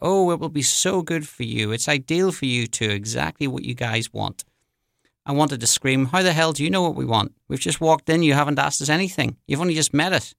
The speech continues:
You don't even know our names." But I didn't. We extended our motel stay and continued searching. We got lost and ended up outside a one-bedroom apartment with a for rent sign,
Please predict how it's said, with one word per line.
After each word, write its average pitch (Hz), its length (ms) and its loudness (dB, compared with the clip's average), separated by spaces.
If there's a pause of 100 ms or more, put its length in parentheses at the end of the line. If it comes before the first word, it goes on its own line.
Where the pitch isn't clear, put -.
(140)
You 131 80 -2
don't 151 140 4
even 147 160 2
know 151 140 4
our 151 60 2
names." 147 520 0 (560)
But 90 80 -6
I 87 80 -2
didn't. 80 320 -10 (600)
We 113 120 2
extended 127 480 2
our 123 100 4
motel 107 420 -2
stay 104 420 -2
and 104 100 -4
continued 92 440 -6
searching. 95 540 -8 (320)
We 107 100 -8
got 104 220 -2
lost 120 460 2
and 117 80 2
ended 107 240 0
up 104 120 -2
outside 107 380 -2
a 98 60 -2
one-bedroom 101 640 -2
apartment 101 640 -4
with 95 100 -8
a 92 60 -18
for 98 200 -8
rent 110 280 -2
sign, 113 400 0